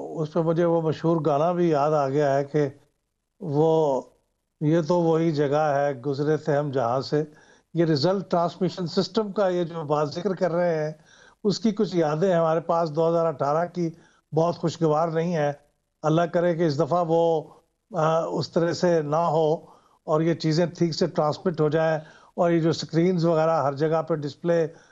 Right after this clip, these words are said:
करने की हैं, ये उसी तरह हो सकें। अ, लेकिन उम्मीद है कि contingency का इंतज़ाम भी किया गया होगा कि अगर ये कहीं उसी तरह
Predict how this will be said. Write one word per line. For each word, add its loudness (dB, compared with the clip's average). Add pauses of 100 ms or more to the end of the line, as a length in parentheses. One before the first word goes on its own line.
(180)
करने 0
की -4
हैं, 4
ये 2
उसी 0
तरह 2
हो 2
सकें। -2 (480)
अ, 2
लेकिन 0
उम्मीद 2
है 2
कि 2 (360)
contingency 0
का 0
इंतज़ाम -2
भी 0
किया 0
गया 0
होगा 0 (420)
कि 2
अगर 2
ये 2
कहीं 0
उसी 0
तरह 0